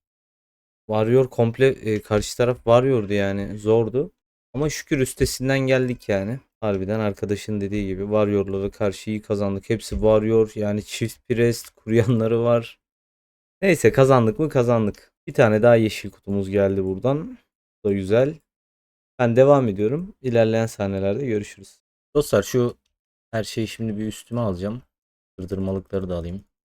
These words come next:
Belki güzel bir şey atar. Şunları da alayım. Satacağım hepsini.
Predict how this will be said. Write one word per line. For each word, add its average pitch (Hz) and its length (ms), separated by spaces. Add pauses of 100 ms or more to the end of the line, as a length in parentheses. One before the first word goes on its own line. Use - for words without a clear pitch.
(380)
Belki 85 220
güzel 85 260
bir 82 60
şey - 220
atar. - 340 (120)
Şunları 92 280
da 90 140
alayım. 92 400
Satacağım 92 540
hepsini. 92 480